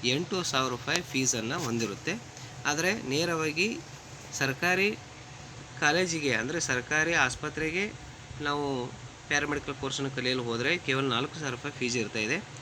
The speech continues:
ಅವು ಕೇವಲ ಮೂವತ್ತೆರಡು ಇದ್ದಾವೆ ನಮ್ಮ ಮೂವತ್ತು ಜಿಲ್ಲೆಗಳಲ್ಲಿ.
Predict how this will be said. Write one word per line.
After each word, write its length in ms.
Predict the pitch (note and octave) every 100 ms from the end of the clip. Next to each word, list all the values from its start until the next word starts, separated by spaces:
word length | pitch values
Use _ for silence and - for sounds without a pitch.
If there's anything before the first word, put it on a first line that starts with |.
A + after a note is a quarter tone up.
| -
ಅವು 160 | - D3+
ಕೇವಲ 320 | D3 C3 A#2
ಮೂವತ್ತೆರಡು 640 | E3 B2 A2+ C3+ C3+ A2+ D3+
ಇದ್ದಾವೆ 320 | A#2+ G#2 G2 G#2+
ನಮ್ಮ 220 | A#2+ B2 B2 A#2+ A2 A2+ - -
ಮೂವತ್ತು 400 | B2 C3 C#3 C3
ಜಿಲ್ಲೆಗಳಲ್ಲಿ. 600 | G#2 A2 G#2 F#2+ F2+